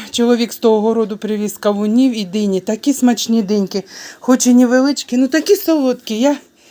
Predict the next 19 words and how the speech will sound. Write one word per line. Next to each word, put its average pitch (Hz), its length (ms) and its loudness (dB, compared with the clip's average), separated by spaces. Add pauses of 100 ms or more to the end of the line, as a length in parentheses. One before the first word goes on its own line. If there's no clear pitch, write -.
(120)
я 233 160 -4
з 247 60 -12
такою 277 400 0
насолодою 226 720 -2
тільки 214 300 -8
що 208 180 -2
півдиньки 208 640 -6
з'їла 202 520 0 (640)
і 208 80 -8
півдиньки 214 560 0
оставила 202 480 0
чоловікові. 170 800 -4
От 202 200 -6
раніше 285 480 0
я 165 260 -6 (220)
дині 240 380 2
зовсім 175 640 -4
не 160 140 -10
їла. 143 300 -10